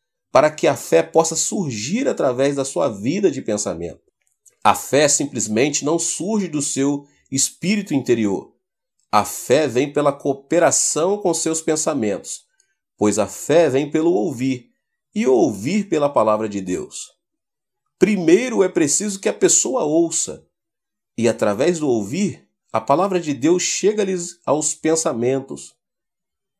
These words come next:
Mediante a vida de pensamento, os pensamentos de Deus entram em seu espírito e produzem fé. Portanto, se a pessoa não renovar seus pensamentos, não poderá compreender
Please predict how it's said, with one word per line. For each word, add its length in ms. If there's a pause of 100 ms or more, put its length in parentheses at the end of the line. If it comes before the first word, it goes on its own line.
(320)
Mediante 680
a 60
vida 320
de 100
pensamento, 800 (480)
os 160
pensamentos 680
de 120
Deus 520 (100)
entram 500
em 60
seu 300
espírito 800
e 80
produzem 560
fé. 480 (920)
Portanto, 720 (400)
se 160
a 60
pessoa 540
não 300
renovar 500
seus 200
pensamentos, 840 (500)
não 240
poderá 420
compreender 1200